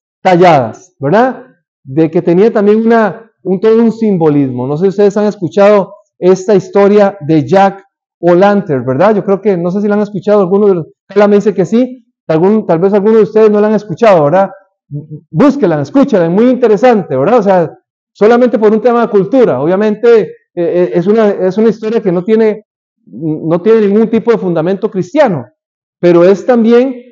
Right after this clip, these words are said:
lo que se utiliza, el simbolismo de esta figura de este hombre llamado Jack, que era un hombre, que era un alcohólico, eh, adicto, y en algún momento hizo, eh, un par de tratos con el enemigo, ¿verdad? Para que no se llevara su alma al infierno,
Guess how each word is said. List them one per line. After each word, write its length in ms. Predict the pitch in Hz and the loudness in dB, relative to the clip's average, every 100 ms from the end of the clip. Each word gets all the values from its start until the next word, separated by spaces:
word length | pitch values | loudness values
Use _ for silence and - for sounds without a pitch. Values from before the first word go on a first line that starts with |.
| _ _ | _ _
lo 240 | 151 180 | -4 -2
que 140 | 196 185 | 0 0
se 80 | |
utiliza, 480 | 185 196 240 240 190 | 0 0 0 0 0
el 160 | 160 151 | -2 -2
simbolismo 760 | 202 185 180 202 302 294 220 | -2 0 2 2 2 2 0
de 80 | 208 | 0
esta 180 | 208 233 | -2 -2
figura 440 | 233 226 226 233 | 0 2 2 4
de 100 | 214 | 2
este 240 | 208 - 226 | 0 -2 -2
hombre 840 | 220 214 202 233 226 185 147 - - | 0 -2 -4 0 0 0 -4 -10 -6
llamado 420 | 160 160 190 214 | -2 0 2 2
Jack, 260 | 180 202 208 | 2 0 0
que 100 | 160 | 0
era 80 | 190 | 0
un 120 | 226 | 2
hombre, 300 | 202 170 165 | 0 0 -4
que 60 | 160 | -4
era 80 | |
un 80 | 208 | -2
alcohólico, 880 | 214 202 233 202 190 - 190 180 - _ - | -2 -4 -4 -4 -4 -4 -4 -4 -10 _ -4
eh, 420 | 147 143 147 147 | -2 0 0 0
adicto, 500 | 156 240 240 - 190 | 0 0 -2 -4 -4
y 60 | |
en 60 | 170 | -2
algún 200 | 151 185 | -2 -2
momento 600 | 214 214 214 214 220 - - _ | 0 0 -2 -4 -4 -6 -12 _
hizo, 540 | 185 180 214 196 - - - | -8 -2 0 0 -2 -10 -4
eh, 600 | 160 160 156 156 151 147 _ - | 0 2 2 2 -2 -6 _ -4
un 180 | 185 202 | -2 2
par 180 | 208 | 2
de 120 | 202 208 | 2 0
tratos 360 | 214 214 208 | 0 0 -2
con 220 | 208 180 | -4 -2
el 80 | 165 | -2
enemigo, 560 | 165 160 262 240 208 202 | -2 0 2 2 0 0
¿verdad? 260 | 160 190 | 2 0
Para 200 | 208 175 | 0 -2
que 80 | 143 | -2
no 80 | 160 | -4
se 100 | 190 | -2
llevara 300 | 190 190 190 | 0 0 0
su 80 | 185 | 0
alma 260 | 185 196 | 0 0
al 80 | 196 | -2
infierno, 600 | 196 196 233 202 208 220 | -2 0 0 0 -4 -8